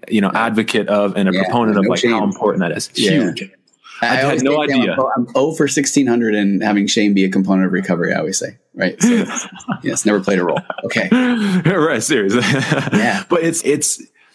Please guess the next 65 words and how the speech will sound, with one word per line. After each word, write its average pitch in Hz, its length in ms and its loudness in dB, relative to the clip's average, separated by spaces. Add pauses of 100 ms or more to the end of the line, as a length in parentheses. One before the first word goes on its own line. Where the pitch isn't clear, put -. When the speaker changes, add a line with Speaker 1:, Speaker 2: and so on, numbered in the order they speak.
(280)
Speaker 1:
I 135 120 0
didn't 175 220 2
even 151 180 2
know 135 160 2
what 151 100 2
it - 80 -2
was. 117 360 2
And 135 120 0
I 135 80 0
just, 147 320 0 (160)
it, 139 160 0
qu-, - 200 -6
so 135 340 0
again, 120 320 0
like, 110 160 2
shame 143 540 0
meaning, 123 500 0 (160)
just 123 160 0
for 120 80 0
people 123 240 2
who 120 80 2
might 120 140 0
not 110 220 -2
be 113 120 4
aware. 110 240 2
Speaker 2:
Yeah, 120 140 0 (120)
please. 135 320 0
Go 123 140 2
Speaker 1:
It's 123 100 2
Speaker 2:
into, 107 140 0
yeah, 107 200 -2
how 143 120 0
do 143 80 2
you 143 80 2
describe 110 380 -2
it? - 180 -4
Shame 120 260 2
versus 117 160 0
Speaker 1:
So 156 160 2
Speaker 2:
guilt, 98 260 -4
for 104 120 0
example. 95 380 -2
Speaker 1:
So 156 200 0
guilt 170 300 0
versus 170 260 0
shame. 127 220 0
So 135 180 0
this 135 240 0
is 147 120 0
how, 139 100 2
what 127 120 2
I 127 60 0
got 120 160 -2
from 123 120 2
Brené, 117 280 2
Brené 123 320 2
Brown. 104 200 2
She 120 120 -2
said, 110 300 0
"Guilt 165 340 0
is 120 140 0
associated 120 520 2
with 113 160 0
your 117 100 2
behavior. 107 720 0